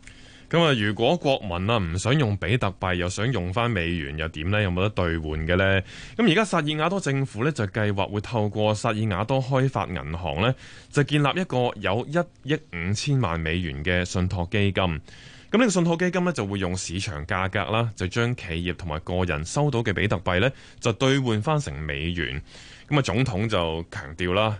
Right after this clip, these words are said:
咁啊，設立呢個信託基金嘅目的呢，就唔係為咗賺錢。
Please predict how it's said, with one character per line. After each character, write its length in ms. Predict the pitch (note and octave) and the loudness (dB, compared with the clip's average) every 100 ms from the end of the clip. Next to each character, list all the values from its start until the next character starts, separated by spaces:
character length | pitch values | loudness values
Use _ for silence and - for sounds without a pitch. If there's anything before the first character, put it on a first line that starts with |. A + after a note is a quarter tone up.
| - | -2
咁 120 | G#2+ | 0
啊， 60 | |
設 200 | F#2+ - F#2+ | 0 -2 -2
立 40 | F2 | 0
呢 60 | G#2+ | 0
個 60 | |
信 320 | G2+ G2+ F2+ | -2 0 0
託 240 | F#2 G2 F2+ | 0 -2 -2
基 180 | A2 G#2+ | 0 0
金 120 | G2+ | 0
嘅 80 | F#2+ | 0
目 120 | D#2+ | -2
的 100 | - | -2
呢， 100 | G#2+ | -2
就 140 | G#2+ D2+ | -2 -2
唔 140 | D2 | -4
係 120 | D2+ | -2
為 140 | D2+ E2+ | 0 0
咗 60 | |
賺 280 | G#2 C#2+ D#2 | 0 -2 -2
錢。 380 | D#2+ F2 G#2 | -2 2 2